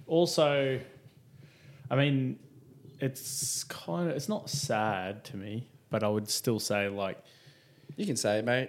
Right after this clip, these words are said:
Speaker 2: You're disappointed.
Speaker 1: No, I'd
Speaker 2: Like
Speaker 1: still say, like, going forward, like, I was gonna say, "Oh, I don't really want my kids to be this and that," but then I'm like, "No, I want them to be able to choose for himself, you know,
Speaker 2: Mm.
Speaker 1: their self."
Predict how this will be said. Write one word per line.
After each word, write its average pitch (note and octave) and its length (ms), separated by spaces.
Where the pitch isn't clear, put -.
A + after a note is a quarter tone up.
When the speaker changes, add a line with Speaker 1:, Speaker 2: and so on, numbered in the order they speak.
Speaker 2:
You're C3 120
disappointed. C3+ 680
Speaker 1:
No, F#3 280
I'd F3 60
Speaker 2:
Like F3 80
Speaker 1:
still B3+ 260
say, F3+ 400
like, D#3 280
going D3+ 320
forward, C3 560
like, A2+ 240
I - 40
was B2 120
gonna D3+ 180
say, A#2+ 360
"Oh, A2 220
I A2 80
don't A#2 180
really A2 240
want G#2 240
my G#2+ 80
kids G#2+ 320
to G#2+ 100
be G#2 460
this G2+ 240
and G2 140
that," G2 220
but G#2+ 140
then A#2+ 100
I'm A2 160
like, G2 360
"No, A2 200
I - 20
want C3 220
them A2+ 200
to G#2 540
be G#2 140
able G2 240
to F#2+ 160
choose G2+ 320
for G2+ 160
himself, G2 560
you A2 100
know, G2 120
Speaker 2:
Mm. A2 340
Speaker 1:
their G2+ 120
self." - 300